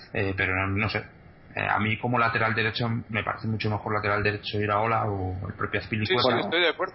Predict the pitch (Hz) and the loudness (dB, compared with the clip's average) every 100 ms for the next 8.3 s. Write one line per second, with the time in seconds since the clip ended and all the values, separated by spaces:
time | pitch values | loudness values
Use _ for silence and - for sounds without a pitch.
0 | - - - - - - 175 170 - - | -4 -4 -4 -6 -14 -2 0 0 -6 -20
1 | - - - 113 110 107 104 101 110 104 | -20 -20 -4 2 4 4 2 2 2 2
2 | 165 156 160 190 202 185 190 - 123 123 | 2 0 -2 -2 2 2 0 -4 -4 2
3 | 120 143 - - - - 131 131 127 143 | 2 2 -4 -20 -20 -4 0 2 2 0
4 | 143 143 143 135 139 135 135 135 127 131 | 0 2 0 0 0 -2 -2 -4 -2 0
5 | 131 120 - 131 131 123 117 113 107 104 | 0 0 0 0 0 0 0 2 2 2
6 | 104 113 104 101 101 101 - 107 104 117 | -2 -4 -2 -2 -6 -10 -8 -2 0 0
7 | 123 117 117 110 127 113 107 113 107 110 | 0 -2 0 0 -2 -4 0 0 0 0
8 | 107 101 | 0 0